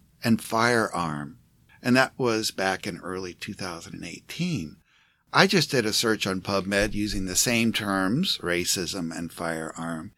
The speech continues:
and got back eighteen results. So the literature has more than doubled in the past two years, from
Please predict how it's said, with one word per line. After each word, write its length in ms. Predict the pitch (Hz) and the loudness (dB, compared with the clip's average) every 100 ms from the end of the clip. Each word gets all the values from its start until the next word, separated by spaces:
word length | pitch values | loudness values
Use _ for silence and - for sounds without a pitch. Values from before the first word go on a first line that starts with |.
| _ _ - | _ _ -2
and 160 | 123 | 2
got 280 | 120 127 120 | 6 6 6
back 320 | 131 131 - - | 4 2 -2 0
eighteen 680 | 123 113 - - 277 311 277 | 4 4 2 4 8 10 10
results. 840 | 143 110 101 90 76 - - - _ _ - _ - | 8 8 6 2 -2 -2 -4 -4 _ _ -20 _ -2
So 220 | - 160 | 4 6
the 160 | 160 | 6
literature 460 | 160 185 170 - 156 | 6 6 4 2 0
has 440 | 147 180 226 190 | 2 4 4 4
more 240 | 156 135 123 | 4 4 4
than 240 | 110 95 | 4 2
doubled 460 | - 214 262 185 123 | 4 4 6 6 6
in 120 | 110 | 2
the 80 | 98 | 2
past 420 | 104 101 90 - | 0 0 0 -2
two 160 | - 101 | -2 -2
years, 440 | 90 90 92 139 | 0 0 0 -2
from 380 | - 104 92 | -4 -2 -2